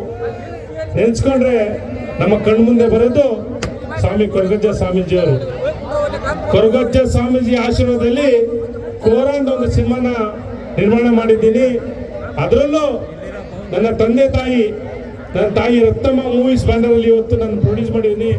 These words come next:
ತುಂಬಾ ಖುಷಿ ಆಗ್ತಿದೆ ಬಂಧುಗಳೇ. ಇವತ್ತು ಈ ಒಂದು ಉತ್ತರ ಕರ್ನಾಟಕದಲ್ಲಿ ಈ ಒಂದು ಹಾಡನ್ನ ಬಿಡುಗಡೆ ಮಾಡಿದ್ದೀವಿ. ಇಡೀ ನನ್ನ ಸಿನಿಮಾ ಕೋರ ತಂಡದ ಎಲ್ಲರೂ ಬಂದಿದ್ದಾರೆ.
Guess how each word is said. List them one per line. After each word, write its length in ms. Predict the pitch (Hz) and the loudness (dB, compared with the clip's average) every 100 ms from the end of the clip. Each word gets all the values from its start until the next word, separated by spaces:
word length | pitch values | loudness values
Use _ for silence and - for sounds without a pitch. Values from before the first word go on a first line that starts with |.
| - - - - | -4 -12 -12 -2
ತುಂಬಾ 340 | 202 226 240 | 2 2 2
ಖುಷಿ 280 | 226 202 220 | 0 -2 0
ಆಗ್ತಿದೆ 360 | 214 - 185 185 | -2 -2 -2 -2
ಬಂಧುಗಳೇ. 460 | 175 175 175 196 185 - - - - - - | -2 -2 0 0 -2 -6 -12 -12 -12 -8 0
ಇವತ್ತು 680 | 151 208 214 214 190 - - - - 139 | 2 2 4 2 2 -6 -10 -14 -8 -2
ಈ 100 | 196 | 0
ಒಂದು 240 | 214 196 | 2 2
ಉತ್ತರ 300 | 196 220 226 214 | 2 2 2 0
ಕರ್ನಾಟಕದಲ್ಲಿ 720 | 214 214 208 202 214 226 226 202 - - - - - | -2 -2 -2 -2 0 2 2 0 -4 -10 -12 -10 -4
ಈ 40 | - | 2
ಒಂದು 260 | 208 208 | 2 4
ಹಾಡನ್ನ 340 | 196 196 220 214 | 2 2 2 2
ಬಿಡುಗಡೆ 360 | 196 202 220 | 2 2 2
ಮಾಡಿದ್ದೀವಿ. 600 | 214 208 190 202 214 196 175 - - - - - | 2 0 0 2 4 2 0 -6 -8 -8 -4 2
ಇಡೀ 420 | 165 254 269 233 - - - | 4 4 4 2 0 -6 -2
ನನ್ನ 260 | 175 196 196 | 0 2 2
ಸಿನಿಮಾ 460 | 190 202 220 226 | 2 2 4 4
ಕೋರ 420 | 202 - 190 220 | 2 0 2 2
ತಂಡದ 320 | 214 202 196 190 | 2 0 2 2
ಎಲ್ಲರೂ 360 | 185 220 233 | 2 2 2
ಬಂದಿದ್ದಾರೆ. 460 | 208 202 196 202 | 2 0 2 2